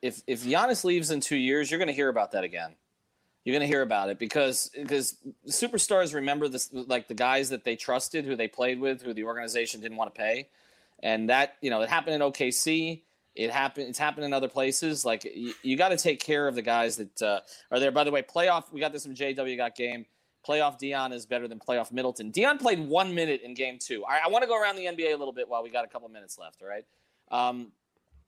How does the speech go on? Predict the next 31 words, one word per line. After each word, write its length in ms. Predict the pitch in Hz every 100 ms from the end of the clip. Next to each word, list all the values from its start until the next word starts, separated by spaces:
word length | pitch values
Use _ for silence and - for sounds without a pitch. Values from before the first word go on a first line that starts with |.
| - _ _ -
the 120 | 131
Clippers 380 | - 226 226 160
lose 260 | 180 170
game 220 | 147 135
two. 160 | 123 143
I 80 | 151
thought 180 | 190 165
that 100 | 151
would 100 | 135
be 100 | 131
a 40 |
seven-game 460 | - 127 123 113 110
series, 400 | - 107 92 -
so 100 | 110
I'm 100 | 117
not 180 | 117
stunned. 360 | - - 95 78 _ _ _ _ _ -
Uh, 300 | 113 110 110
but 260 | 120 127
Dallas 340 | 151 160 165 -
gives 180 | 147 123
them 160 | 120
real 160 | 113 107
problems. 560 | - 101 87 82 - - _ _ _ _
The 140 | 127 151
Lakers 600 | 170 262 240 202 175 127
are 200 | - 135
in 100 | 131
real 200 | 131 123
trouble. 440 | - 104 85 - _ _ _ _ _
They're 120 | 143